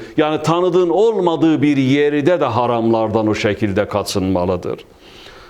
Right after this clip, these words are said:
Ve Sa-, Şaban ayının son gününde şu duayı çokça okuyun. Allahümme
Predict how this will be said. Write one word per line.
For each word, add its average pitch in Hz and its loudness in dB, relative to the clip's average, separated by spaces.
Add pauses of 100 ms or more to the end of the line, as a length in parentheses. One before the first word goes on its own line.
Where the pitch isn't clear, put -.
(1160)
Ve 131 2
Sa-, 131 0
Şaban 139 0
ayının 131 0
son 170 0
gününde 135 0 (160)
şu 107 0
duayı 127 0
çokça - -4
okuyun. 90 -6 (2750)
Allahümme 104 0